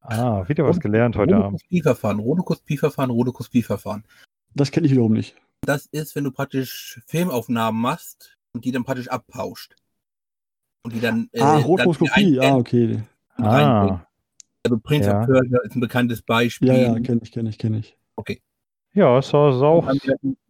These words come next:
Speaker 2: so sah
Speaker 1: das
Speaker 2: mir das ungefähr aus.
Speaker 1: sah auch ziemlich filmmäßig aus, fand ich. Also das Einzige, was mir, was mich so ein bisschen irritiert hat, meinst du, das wird nachher im fertigen Spiel genauso so, so abgehackt aussehen in den Animationen?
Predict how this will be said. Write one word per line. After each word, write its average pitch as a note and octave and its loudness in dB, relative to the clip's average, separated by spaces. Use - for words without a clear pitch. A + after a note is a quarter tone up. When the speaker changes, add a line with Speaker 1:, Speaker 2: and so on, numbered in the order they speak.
Speaker 2:
so D3+ 0
sah C#3+ 4
Speaker 1:
das C3 4
Speaker 2:
mir C#3+ 0
das C3 -2
ungefähr A#2+ 0
aus. - -6
Speaker 1:
sah C3 0
auch C#3+ 2
ziemlich D#3 -2
filmmäßig D#3 0
aus, C3 2
fand G#2 -2
ich. G#2 -4
Also A2 0
das A2+ 0
Einzige, D3+ 2
was C#3+ -4
mir, D3 0
was D3 -2
mich D#3 -2
so D#3 -2
ein C#3 -4
bisschen C#3 -4
irritiert C3+ -2
hat, D#3+ 2
meinst C3 0
du, D3+ 2
das C3+ -2
wird C3 0
nachher A2+ 2
im C#3 -2
fertigen C3+ -2
Spiel - -4
genauso B2+ 0
so, B2+ 0
so G#2+ -4
abgehackt D#3+ 0
aussehen E3+ 0
in E3+ -4
den E3+ -4
Animationen? F3 -4